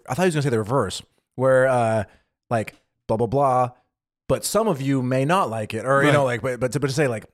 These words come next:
Speaker 1: some of you may like German food, but the majority of you will not, and it's like,
Speaker 2: It, it's
Speaker 1: ooh.
Speaker 2: kinda funny too, because there's an expression, you know, meat and potatoes,
Speaker 1: Mm.
Speaker 2: which is what kind of German food is. And meat and potatoes kinda means, like, an everyday,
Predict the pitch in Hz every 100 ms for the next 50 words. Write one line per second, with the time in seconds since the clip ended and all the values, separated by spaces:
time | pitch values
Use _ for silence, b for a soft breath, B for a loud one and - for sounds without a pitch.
0 | - - 208 202 147 131 127 127 131 139
1 | 120 - 120 107 139 170 135 107 107 117
2 | 113 110 139 127 98 120 113 - 156 -
3 | 185 151 175 165 151 120 143 120 120 117
4 | 107 123 120 - 131 123 120 120 113 110
5 | 135 143 117 117 123 123 135 - - _
6 | - 104 87 - 127 123 127 131 120 123
7 | 120 123 120 113 123 - - _ _ _
8 | _ - 143 135 139 131 135 127 123 123
9 | 123 131 120 120 120 120 117